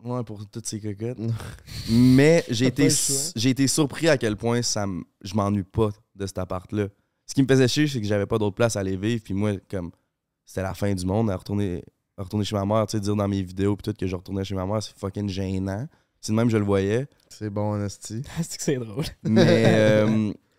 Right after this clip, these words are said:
Speaker 1: le sentiment de m-, de me sentir chez nous, là,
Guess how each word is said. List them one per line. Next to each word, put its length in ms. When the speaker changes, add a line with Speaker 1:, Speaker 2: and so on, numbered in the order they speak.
Speaker 1:
le 140
sentiment 500
de 80
m-, 300
de 120
me 60
sentir 420
chez 380
nous, 380
là, 160